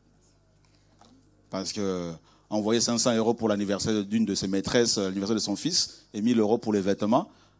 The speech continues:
hein ? On a les textos, là. On attend, on prépare ça, là. Et tout le monde, c'est, ah, le grand pasteur, là, tout ça, il s'habille comme Benny Hinn, tout ça, il parle bien. Ça parle de l'impudicité alors que c'est un impudique lui-même.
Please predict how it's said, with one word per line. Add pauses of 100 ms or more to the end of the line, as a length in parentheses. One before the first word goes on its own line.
hein ? (260)
On
a
les
textos,
là.
On
attend,
on
prépare
ça,
là. (3000)
Et
tout
le
monde,
c'est, (180)
ah,
le
grand
pasteur,
là,
tout
ça,
il
s'habille
comme
Benny
Hinn,
tout
ça,
il
parle
bien. (580)
Ça
parle
de
l'impudicité
alors
que
c'est
un
impudique
lui-même.